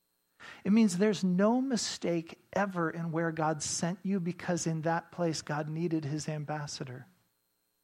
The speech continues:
And so he sent you, made in his image, to stand there and say, "This land belongs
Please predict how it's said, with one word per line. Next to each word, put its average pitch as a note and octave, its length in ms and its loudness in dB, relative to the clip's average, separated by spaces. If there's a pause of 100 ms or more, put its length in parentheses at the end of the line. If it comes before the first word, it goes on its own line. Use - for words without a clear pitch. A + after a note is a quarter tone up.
(500)
And D3+ 200 0
so E3+ 220 4
he D#3+ 80 2
sent E3+ 320 0
you, E3+ 400 4
made D3+ 260 0
in D#3 120 0
his D3 240 -2
image, D#3+ 380 0
to - 120 -2
stand E3+ 560 2
there D3 160 2
and C#3 160 -2
say, D3 180 6
"This E3+ 300 6
land E3+ 540 8
belongs E3+ 640 12